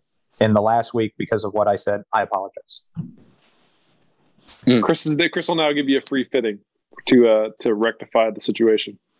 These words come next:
Speaker 1: If
Speaker 2: That's
Speaker 1: you
Speaker 2: a
Speaker 1: can
Speaker 2: hundred
Speaker 1: catch me.
Speaker 2: That's a hundred percent increase, though. You know, that's
Speaker 1: Yeah,
Speaker 2: a
Speaker 1: if, if you
Speaker 2: big,
Speaker 1: can
Speaker 2: big mistake.
Speaker 1: follow me around the country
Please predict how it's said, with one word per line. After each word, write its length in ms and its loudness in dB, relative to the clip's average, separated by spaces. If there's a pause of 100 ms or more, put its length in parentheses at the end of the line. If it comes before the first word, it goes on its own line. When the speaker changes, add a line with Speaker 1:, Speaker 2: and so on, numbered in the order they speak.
(120)
Speaker 1:
If 80 -6 (200)
Speaker 2:
That's 260 4
Speaker 1:
you 60 2
Speaker 2:
a 40 -2
Speaker 1:
can 120 -4
Speaker 2:
hundred 320 -2
Speaker 1:
catch 100 -20
me. 100 -20 (600)
Speaker 2:
That's 180 0
a 60 2
hundred 360 -2
percent 340 -4
increase, 480 -4
though. 320 -6 (480)
You 100 4
know, 320 0
that's 200 0
Speaker 1:
Yeah, 260 -2
Speaker 2:
a 20 -10
Speaker 1:
if, 80 -20
if 180 -4
you 60 2
Speaker 2:
big, 100 2
Speaker 1:
can 240 -6 (180)
Speaker 2:
big 200 2
mistake. 280 -2
Speaker 1:
follow 260 -2
me 420 -6 (160)
around 920 -2 (300)
the 80 2
country 400 -4